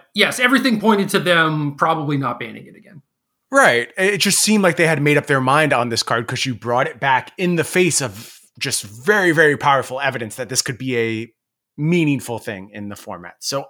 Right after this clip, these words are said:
Speaker 2: I make the decision to be like, "Well, I'm on board with that. If that's the way you wanna do this, I'll figure this out. I will work to figure out the best field deck. I'll spend all of my wild cards putting these decks together and spend a bunch of time playing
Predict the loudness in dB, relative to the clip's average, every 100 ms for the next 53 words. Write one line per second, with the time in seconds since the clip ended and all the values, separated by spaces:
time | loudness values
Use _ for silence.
0 | _ 4 6 4 2 0 -4 -4 -6 -8
1 | -10 -10 -8 -8 -6 -2 -2 -2 -2 0
2 | 0 0 -4 -4 -6 -4 0 0 0 -2
3 | -2 -2 0 0 0 -4 -2 -2 0 0
4 | 0 -6 _ _ _ 2 2 0 0 0
5 | 0 -4 -6 -2 0 0 -2 -6 -2 2
6 | 4 6 4 2 -2 -4 -2 -4 -2 -4
7 | 0 0 0 -2 2 4 4 0 0 2
8 | 2 -2 -8 -6 -8 -2 -2 -2 -8 -4
9 | -4 0 0 2 0 -2 -4 -4 -4 -4
10 | -2 -4 -6 -6 -6 -8 -8 -2 0 2
11 | 2 0 0 -4